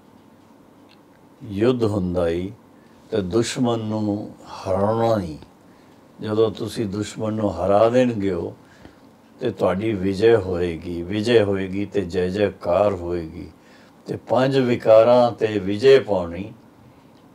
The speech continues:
ਉਹਦੇ ਨਾਲ ਜੈ ਜੈਕਾਰ ਹੁੰਦੀ ਹੈ। ਤੇ ਇਸ ਕਰਕੇ ਸਾਰੀਆਂ ਗੱਲਾਂ ਨੂੰ ਜਦੋਂ ਸਾਹਮਣੇ ਰੱਖੀਦਾ ਈ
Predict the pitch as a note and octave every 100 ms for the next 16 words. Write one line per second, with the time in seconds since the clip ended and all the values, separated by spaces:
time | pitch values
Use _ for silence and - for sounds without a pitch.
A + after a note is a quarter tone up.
0 | - _ _ _ _ _ - _ - _
1 | _ _ _ _ - A#2 A#2 A2+ G2+ F#2
2 | F#2 F2 F2+ F2 F2+ F2 F2+ E2+ F2 F#2+
3 | E2 D2 F2 G#2 - - - _ _ _
4 | _ _ _ G#2 G#2+ G#2 - - G2+ F#2+
5 | - G2+ G2 G2+ G#2 G2+ - F2+ F#2 G#2
6 | G2+ F#2+ F#2 F#2+ F#2+ F#2+ F#2 F#2+ F#2 F#2+
7 | - F2+ G2 G2+ F#2+ F2+ - - A#2+ G#2+
8 | F2+ F#2+